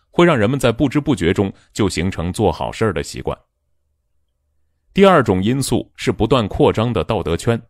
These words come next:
通过个人接触和听故事，我们的共情会得到发挥，更愿意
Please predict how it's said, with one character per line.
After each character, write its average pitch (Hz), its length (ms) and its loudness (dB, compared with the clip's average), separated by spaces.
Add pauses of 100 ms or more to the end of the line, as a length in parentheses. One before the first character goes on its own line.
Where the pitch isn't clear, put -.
(600)
通 123 160 0
过 117 100 6
个 113 240 2
人 87 240 0
接 123 240 0
触 98 260 -4
和 87 140 -2
听 123 240 -4
故 123 180 -2
事， - 240 -10 (240)
我 92 160 0
们 92 120 -2
的 95 100 2
共 107 320 -2
情 82 320 -6
会 95 160 -2
得 78 180 -6
到 78 140 -2
发 80 240 -2
挥， 90 240 -4 (300)
更 160 240 2
愿 117 260 4
意 78 180 -8